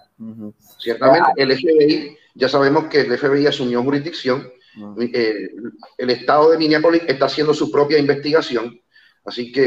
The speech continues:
Speaker 2: eventualmente no sabemos si se van a radicar cargos porque depende de lo que diga la autopsia.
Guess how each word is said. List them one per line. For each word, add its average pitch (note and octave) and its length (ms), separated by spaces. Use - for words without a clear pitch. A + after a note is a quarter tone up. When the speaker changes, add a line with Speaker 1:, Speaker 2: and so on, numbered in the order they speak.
Speaker 2:
eventualmente B2+ 760
no A#2 120
sabemos C3 360
si C3+ 60
se C3+ 80
van B2+ 140
a B2+ 40
radicar C#3 320
cargos E3+ 240
porque D3+ 180
depende C#3+ 380
de D3+ 100
lo C3+ 80
que A#2+ 100
diga B2 180
la B2 60
autopsia. - 460